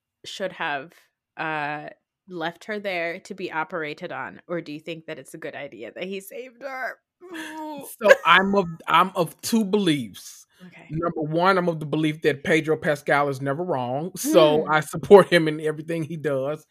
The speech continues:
Speaker 1: Yes.
Speaker 2: Number two, I'm the person that, you know, most people refer to as I'm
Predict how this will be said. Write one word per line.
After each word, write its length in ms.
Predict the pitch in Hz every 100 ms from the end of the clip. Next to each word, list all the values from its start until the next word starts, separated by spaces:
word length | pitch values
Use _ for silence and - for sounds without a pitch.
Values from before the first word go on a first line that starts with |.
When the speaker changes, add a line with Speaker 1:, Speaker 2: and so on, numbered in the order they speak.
| -
Speaker 1:
Yes. 300 | 196 190 190 _ -
Speaker 2:
Number 200 | 214 196
two, 720 | 196 - 349 302 180 156 151 - _ -
I'm 420 | 156 190 247 302
the 80 | 269
person 640 | - 247 214 208 208 175 147
that, 360 | 151 147 139 - _
you 120 | 165
know, 140 | 160 147
most 320 | 151 156 -
people 300 | 185 165 143
refer 340 | 143 - 151
to 260 | 151 165 143
as 240 | 143 139 139
I'm 460 | 151 139 147 147